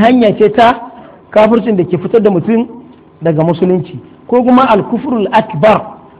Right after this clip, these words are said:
kafircin da yake kai tsaye mutum ya fice daga musulunci. An gane wannan? To wannan kaga yanzu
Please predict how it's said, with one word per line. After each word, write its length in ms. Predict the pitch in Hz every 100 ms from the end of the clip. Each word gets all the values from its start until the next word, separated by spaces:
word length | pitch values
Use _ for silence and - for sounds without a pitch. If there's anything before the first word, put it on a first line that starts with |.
| -
kafircin 560 | - 220 220 254 247 220
da 80 | 185
yake 200 | 220 -
kai 160 | - 254 -
tsaye 320 | 214 262 262 - - -
mutum 260 | 165 196
ya 80 | 180
fice 200 | 175 180 151
daga 140 | 131
musulunci. 500 | 131 135 147 135 - - - _ _ _ _ _ - _ - - _ _ _ _ _ _ _ _ _ -
An 120 | 170
gane 200 | 180 196
wannan? 340 | 185 190 208 214
To 60 | 190
wannan 280 | 220 254 190
kaga 220 | 202 214
yanzu 380 | 220 165 165